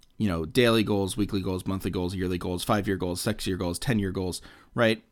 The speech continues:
By design. And, and that's not saying anything against those goals. It's just the way we live these days. So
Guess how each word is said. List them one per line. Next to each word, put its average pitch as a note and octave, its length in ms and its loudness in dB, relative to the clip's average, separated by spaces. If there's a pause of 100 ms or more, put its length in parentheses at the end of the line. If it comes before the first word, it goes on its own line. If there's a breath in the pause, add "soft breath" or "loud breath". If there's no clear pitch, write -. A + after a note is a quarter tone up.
(140)
By B2 280 6
design. B2+ 580 0
And, A#2 200 -2
and A2 160 0
that's - 260 0
not B2+ 220 2
saying C3 220 0
anything C#3+ 240 -2
against C#3 260 -2
those C3+ 140 0
goals. D3 240 -2
It's G#2 100 -4
just - 180 -6
the G2+ 80 -2
way F#2+ 140 2
we G#2 140 0
live B2+ 260 0
these D#2 220 -6
days. - 340 -10 (560 loud breath)
So E3 340 2